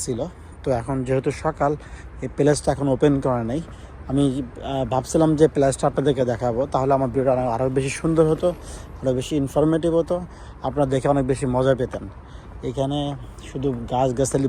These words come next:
বন জঙ্গল দেখে আপনাদের ম-, জানি মনটা ভরবে না। ওটা দেখাতে পারলে আমার নিজের কাছে খুব বেশি ভালো লাগতো, কিন্তু, কিন্তু ওটা তো দেখাতে পারলাম না। তো,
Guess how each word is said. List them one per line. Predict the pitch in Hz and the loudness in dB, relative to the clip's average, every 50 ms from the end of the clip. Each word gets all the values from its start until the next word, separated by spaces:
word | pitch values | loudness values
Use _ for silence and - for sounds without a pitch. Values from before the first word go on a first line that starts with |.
| 113 110 | 0 0
বন | 131 135 139 139 139 135 | 0 2 4 4 4 4
জঙ্গল | 139 143 139 131 131 127 120 123 | 4 4 4 2 2 0 0 0
দেখে | 131 - - 156 139 151 - - - - - - - - - - - | -2 -2 -2 -2 -4 -4 -6 -12 -16 -16 -16 -16 -16 -16 -12 -12 -12
আপনাদের | - - 143 127 135 139 131 131 | -6 -4 0 2 4 4 4 4
ম-, | 123 127 131 123 | 4 2 2 2
জানি | 131 131 131 131 131 | 2 2 4 4 4
মনটা | 135 135 135 143 135 117 123 | 4 4 4 4 4 4 4
ভরবে | 127 127 120 123 117 110 | 2 2 2 0 -2 -2
না। | 107 117 - - - - - - - - - - - - - - - - - | -4 -6 -8 -10 -14 -14 -14 -14 -14 -14 -14 -14 -14 -14 -12 -12 -10 -6 -2
ওটা | 139 131 151 147 139 | 2 4 4 6 6
দেখাতে | 143 127 131 131 156 139 | 4 4 4 2 2 4
পারলে | 151 151 156 147 | 6 6 6 6
আমার | 151 147 147 143 | 6 6 6 6
নিজের | 127 143 139 135 | 6 6 4 4
কাছে | 135 123 151 131 | 4 2 2 2
খুব | 147 139 123 120 | 2 0 0 -2
বেশি | 113 - 135 113 | 0 0 0 2
ভালো | 110 117 120 117 | 2 2 2 2
লাগতো, | 113 107 - - 98 113 | 0 -4 -6 -8 -8 -8
কিন্তু, | 104 101 95 - 104 - - - - - - - - - - - - - - - - - - - - - - - - - | -8 -8 -10 -10 -12 -12 -12 -12 -12 -12 -12 -12 -14 -14 -14 -14 -14 -14 -12 -12 -12 -12 -12 -12 -12 -12 -12 -12 -8 -4
কিন্তু | - 139 139 135 | 0 2 4 4
ওটা | 135 127 127 | 2 2 2
তো | 139 127 127 | 2 0 2
দেখাতে | 113 139 135 151 139 117 | 2 4 2 2 4 4
পারলাম | 139 143 139 139 135 135 139 143 | 4 4 4 4 4 2 2 0
না। | 139 123 113 - - - - - - - - - - - - - - - - - - - - - - - - - - - | 0 -2 -4 -6 -10 -14 -14 -14 -12 -14 -14 -14 -14 -16 -16 -16 -16 -16 -16 -16 -16 -16 -16 -14 -14 -14 -14 -10 -2 2
তো, | 131 | 2